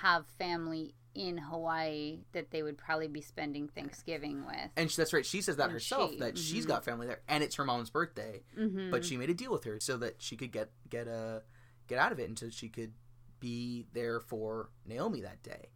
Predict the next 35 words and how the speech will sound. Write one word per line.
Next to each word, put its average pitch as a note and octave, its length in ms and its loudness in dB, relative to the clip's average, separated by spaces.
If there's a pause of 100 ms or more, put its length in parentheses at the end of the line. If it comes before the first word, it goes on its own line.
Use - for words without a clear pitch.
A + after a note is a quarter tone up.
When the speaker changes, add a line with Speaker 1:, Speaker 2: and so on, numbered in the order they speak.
Speaker 1:
Mm-hmm. F3+ 420 -4
Speaker 2:
And, A#2+ 540 -2 (160)
like, A2 400 -8 (100)
that A2+ 160 -6
shows B2 260 -2
a D3 40 0
lot C#3+ 140 6
of C#3+ 80 -6
character, G3+ 440 2
a C#2 60 -10
lot A#2+ 140 -2
of A#2+ 80 -6
Evian's D3 340 -2
character. - 460 -12 (380)
And A2+ 560 -6 (420)
I A2 100 -12
think A2+ 320 -8 (640)
Evian, A#2+ 420 0
with - 240 -10
a C3 60 -6
number A#2 200 -2
of A2+ 80 0
other A2+ 180 -2
people B2 520 -4
on A#2 260 2
and A2+ 120 -2
off A2+ 180 -4
the A#2+ 80 -6
show, B2+ 500 2 (400)
are A#2 240 -2
seeing B2+ 360 -4
that B2+ 180 -6
Lauren C#3+ 280 0
doesn't D#3+ 340 -2
share F3+ 420 0